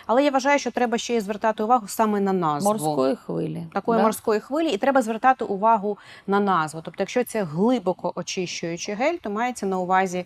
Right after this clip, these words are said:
Speaker 1: очищення пор, глибоке очищення шкіри, схильної до акне.
Speaker 2: Бо ще є голубий і салатовий.
Speaker 1: Так, є ще м'ятний, є ще
Speaker 2: М'ятний.
Speaker 1: салатовий. І нам треба навчитися орієнтуватися в цих відтінках кольорів.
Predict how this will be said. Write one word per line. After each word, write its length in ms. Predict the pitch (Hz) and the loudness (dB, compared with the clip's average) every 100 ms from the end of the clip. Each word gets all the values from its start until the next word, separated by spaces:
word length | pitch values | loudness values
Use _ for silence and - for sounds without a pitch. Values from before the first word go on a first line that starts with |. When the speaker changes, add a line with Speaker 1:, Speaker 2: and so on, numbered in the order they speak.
| - - | -8 -8
Speaker 1:
очищення 880 | 185 - 220 - - 165 160 165 - _ | -6 -2 -2 -2 -4 -6 -6 -10 -16 _
пор, 340 | 262 302 381 - _ _ _ _ _ | 2 2 0 -10 _ _ _ _ _
глибоке 580 | 175 180 190 247 269 220 | -6 -4 0 2 0 -2
очищення 800 | 175 - 247 254 247 220 202 175 | -6 -6 -8 -6 -6 -4 -4 -4
шкіри, 520 | - - 202 214 202 | -8 -10 -4 -4 -4
схильної 580 | 185 - 185 180 170 165 | -8 -8 -6 -4 -6 -8
до 160 | 156 156 | -8 -4
акне. 520 | 160 143 - 151 147 - _ | -4 -4 -6 -10 -10 -12 _
Speaker 2:
Бо 180 | 156 185 | -2 -2
ще 220 | 185 214 | 0 0
є 200 | 196 185 | 2 2
голубий 540 | 185 175 170 170 220 311 | 2 0 0 -2 0 -2
і 220 | - 214 | -4 -6
салатовий. 680 | - 214 131 123 143 143 147 | -4 -2 -2 -4 -8 -8 -4
Speaker 1:
Так, 200 | 170 165 - | 0 0 -2
є 160 | 220 | -4
ще 200 | 240 - | -2 0
м'ятний, 720 | 196 165 151 143 214 240 285 285 | 0 4 2 2 -2 -2 -2 -4
є 160 | 185 190 | -2 0
ще 80 | 160 | 0
Speaker 2:
М'ятний. 200 | 175 165 | -2 -6
Speaker 1:
салатовий. 800 | 170 165 165 175 240 247 262 269 - | -6 -4 -4 -4 -6 -4 -4 -6 -10
І 180 | 190 175 - | -8 -6 -2
нам 220 | 196 214 | 0 0
треба 280 | 202 202 202 | 2 2 2
навчитися 640 | 185 - 226 226 - 214 | 0 0 -2 0 0 0
орієнтуватися 1000 | 185 180 175 - 160 180 196 208 - 190 | 0 -2 -2 -2 2 2 2 -4 -4 -2
в 100 | 185 - | -4 -8
цих 300 | - 196 190 | -6 -4 -4
відтінках 720 | 170 175 - 202 202 196 180 - | -4 -6 -4 -2 -2 -2 -8 -6
кольорів. 460 | 180 170 151 151 | -4 -4 -6 -12